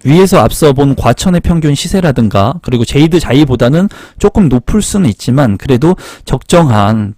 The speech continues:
평당 분양가라고 보여집니다. 규모 같은 경우에는 지하 삼 층부터 지상 이십구 층까지 이제 지어지게 되고 세대수는 총 오백사 세대로 이루어질 예정입니다. 타입 같은 경우에는 이제 칠사부터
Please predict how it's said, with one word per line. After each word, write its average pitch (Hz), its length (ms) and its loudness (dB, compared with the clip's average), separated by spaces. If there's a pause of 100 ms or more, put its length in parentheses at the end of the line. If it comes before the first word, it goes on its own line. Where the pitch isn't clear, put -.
평당 196 400 -2
분양가라고 135 600 0
보여집니다. 98 680 -2 (420)
규모 196 260 4
같은 196 280 2
경우에는 127 600 0
지하 151 260 0
삼 240 200 -2
층부터 147 720 -2
지상 135 280 0
이십구 120 420 -4
층까지 131 560 0
이제 95 160 -2
지어지게 131 520 0
되고 95 420 -4 (360)
세대수는 156 640 2
총 214 220 0
오백사 131 640 0
세대로 147 480 0
이루어질 135 540 0 (220)
예정입니다. 110 600 0 (640)
타입 233 240 2
같은 196 300 0
경우에는 127 640 2
이제 120 200 -2
칠사부터 208 880 -2